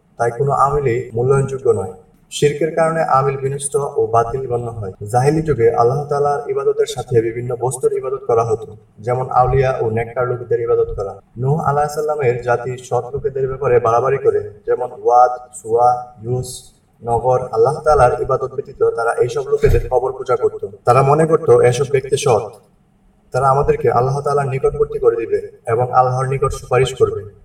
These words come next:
তারা এর উপর ভিত্তি করে আউলিয়া, নেককার লোক ও ফেরেশতাদের ইবাদত করত। তারা বলে, "তারা আমাদেরকে আল্লাহর নিকটবর্তী করে দিবে, এ কারণে তাদের ইবাদত করি।" তাদের কথা, "তারাই আল্লাহর নিকট আমাদের জন্য সুপারিশ করবে।"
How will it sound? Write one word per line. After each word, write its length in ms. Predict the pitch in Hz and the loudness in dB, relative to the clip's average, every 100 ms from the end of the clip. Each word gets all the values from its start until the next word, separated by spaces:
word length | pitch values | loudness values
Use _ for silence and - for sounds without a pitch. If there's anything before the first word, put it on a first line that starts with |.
| - | 0
তারা 180 | 147 156 | 6 8
এর 160 | 151 165 | 10 8
উপর 200 | 165 160 | 6 2
ভিত্তি 280 | 135 160 | 2 2
করে 240 | 156 143 123 | 6 8 8
আউলিয়া, 500 | 123 123 135 127 127 | 6 6 4 4 2
নেককার 380 | 123 120 135 131 | 0 -4 -2 2
লোক 300 | 131 127 - | 2 2 -2
ও 100 | 117 | -2
ফেরেশতাদের 720 | 135 127 - 135 127 117 117 - | -2 -4 -2 0 6 6 6 0
ইবাদত 360 | 123 127 123 | 2 2 2
করত। 280 | - 113 110 101 - _ - | 2 2 0 -6 -8 _ 2
তারা 160 | 143 | 6
বলে, 400 | 147 147 123 95 87 - | 10 10 10 8 4 2
"তারা 160 | 127 | 4
আমাদেরকে 420 | 131 139 151 147 | 6 4 4 4
আল্লাহর 340 | 123 123 135 135 | 4 6 4 2
নিকটবর্তী 500 | 135 - - 440 - | 2 2 4 0 2
করে 220 | - 403 | 6 6
দিবে, 240 | - 110 | 6 4
এ 180 | 113 - | 6 4
কারণে 420 | 143 135 120 104 - | 4 4 2 -2 0
তাদের 240 | 113 117 | 2 4
ইবাদত 320 | 123 123 120 - | 4 4 4 4
করি।" 240 | 101 101 - - | 2 2 -6 -2
তাদের 260 | 123 123 156 | 2 4 4
কথা, 560 | 160 147 110 104 - - | 4 2 0 -2 -6 -2
"তারাই 280 | 117 139 143 | 2 4 4
আল্লাহর 340 | 135 143 156 | 4 2 0
নিকট 280 | 156 120 117 | 0 2 2
আমাদের 300 | 113 113 117 | 0 0 0
জন্য 260 | 123 123 120 | -2 -6 -6
সুপারিশ 420 | - 120 117 - | -4 0 0 2
করবে।" 360 | 113 98 98 | 0 0 -4